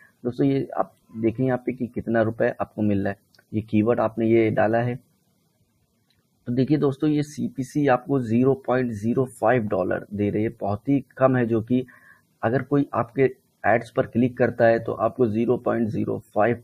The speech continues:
dollar, ऐसे तो ये बहुत ही कम है। दोस्तों, इसे कैसे बढ़ा सकते हैं, उसके लिए करना क्या है आपको, चलिए सीख लेते हैं।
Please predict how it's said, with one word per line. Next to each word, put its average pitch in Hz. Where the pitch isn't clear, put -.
dollar, 107
ऐसे 107
तो 123
ये 120
बहुत 95
ही 131
कम 120
है। 117
दोस्तों, 127
इसे 143
कैसे 110
बढ़ा 135
सकते 131
हैं, 139
उसके 117
लिए 131
करना 110
क्या 123
है 123
आपको, 131
चलिए 117
सीख 117
लेते 101
हैं। 95